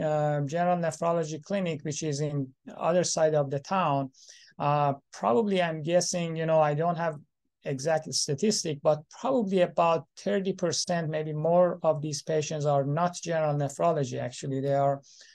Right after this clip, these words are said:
uh, onconephrology. And I really have a very busy, you know, practice, uh, in my, uh, general nephrology. So if you think about, like, thirty percent of these patients are roughly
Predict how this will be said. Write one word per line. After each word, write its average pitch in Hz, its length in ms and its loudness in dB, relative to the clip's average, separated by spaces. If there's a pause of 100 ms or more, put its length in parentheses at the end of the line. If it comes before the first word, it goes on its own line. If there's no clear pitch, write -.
(220)
uh, 135 600 -2
onconephrology. 143 880 0
And 143 100 0
I 147 100 0
really 170 380 0
have 165 220 -2
a 160 80 -2
very 160 340 0
busy, 151 680 -4
you 156 120 -6
know, 143 260 -2
practice, 151 760 -2
uh, 135 300 -2 (380)
in 143 140 -6
my, 139 260 -2
uh, - 460 -12
general 147 300 -2
nephrology. 131 600 -2
So 143 160 -4
if 139 140 -4
you 147 100 -2
think 165 240 -4
about, 156 400 2 (440)
like, 143 240 -2
thirty 170 260 2
percent 156 380 -2
of 147 100 0
these 143 200 -4
patients 151 480 -4
are 143 340 2 (160)
roughly 147 720 -2